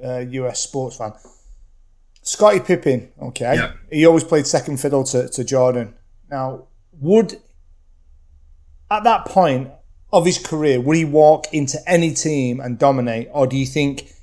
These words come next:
Speaker 1: he was spurred on by Jordan? Because do you think he would have been as good as he would have been if Jordan wasn't there?
Speaker 2: In my opinion, I don't think Jordan would have been as good without Scottie Pippen, and they sort of proved it throughout that series as well when, um,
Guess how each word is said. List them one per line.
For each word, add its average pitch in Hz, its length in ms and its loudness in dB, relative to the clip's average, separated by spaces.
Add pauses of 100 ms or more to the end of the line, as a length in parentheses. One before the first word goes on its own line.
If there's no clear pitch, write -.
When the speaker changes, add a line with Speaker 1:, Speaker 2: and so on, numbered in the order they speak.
(140)
Speaker 1:
he 151 100 -2
was 139 220 -2
spurred 143 380 4
on 127 260 4
by 123 220 0
Jordan? 120 540 0
Because 127 380 -4
do 147 100 -4
you 135 60 -2
think 175 140 -2
he 165 60 -2
would 170 160 -2
have 170 80 0
been 180 120 2
as 151 100 -2
good 165 280 2 (240)
as 139 140 -4
he 151 80 -4
would 151 240 2
have 156 180 2
been 120 300 -6 (160)
if 135 140 -10
Jordan 131 320 -2
wasn't 120 260 -8
there? 120 240 -12 (640)
Speaker 2:
In 160 120 0
my 165 220 6
opinion, 170 360 2
I 160 180 2
don't 156 160 0
think 135 180 -2
Jordan 143 280 0
would 135 100 0
have 127 60 -2
been 135 160 -2
as 120 160 -4
good 127 440 -2
without 123 400 -2
Scottie 123 300 -6
Pippen, 139 320 -2
and 156 100 -2
they 127 60 -2
sort 185 180 0
of - 60 -2
proved 131 300 0
it 127 100 -8
throughout 131 380 -2
that 120 240 0
series 120 380 0
as 117 140 -10
well 127 240 -4
when, 120 300 -2
um, 117 420 -2